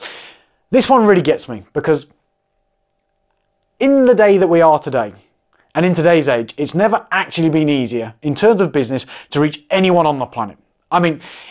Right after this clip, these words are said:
in, like, under less than seven minutes and with a Facebook account, you can pretty much sell to twenty-two percent of the population, making the reality being that if you offer something inside of your business that people want, it's never been easier to market to those people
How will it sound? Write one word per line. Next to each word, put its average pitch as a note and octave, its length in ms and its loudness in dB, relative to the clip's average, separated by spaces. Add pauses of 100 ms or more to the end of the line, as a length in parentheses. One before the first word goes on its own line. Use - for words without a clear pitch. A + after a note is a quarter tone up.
in, E3+ 100 0
like, E3+ 220 0
under A3 220 2
less G#3 320 0
than D#3+ 200 -2
seven A#3 380 -2
minutes D#3+ 260 -2
and E3 100 -2
with D3+ 120 -2
a D3 40 -6
Facebook G#3 380 -4
account, F3 260 -4
you E3 60 -4
can D#3+ 140 -6
pretty A3+ 160 -2
much F#3+ 240 -4
sell D#3+ 160 0
to C3+ 80 -8
twenty-two E3+ 400 -4
percent C#3 260 -10
of C3 60 -10
the B2 80 -12
population, B2 520 -8
making D3 280 -8
the C#3+ 60 -8
reality F#3+ 360 -2
being C3 480 -2 (400)
that E3 160 -4
if A3+ 140 0
you C4 200 2
offer A#3+ 220 2
something D3+ 400 -4
inside G#3 300 0
of F#3+ 80 -2
your G#3 100 2
business C#3+ 300 -4
that - 160 -12
people C3 260 -4
want, G#3 400 2 (340)
it's C3+ 200 -8
never G#3 240 0
been G3+ 200 0
easier G3 420 -2
to D3 120 -6
market G#3 560 0
to - 80 -2
those A3+ 240 2
people C#3+ 540 -4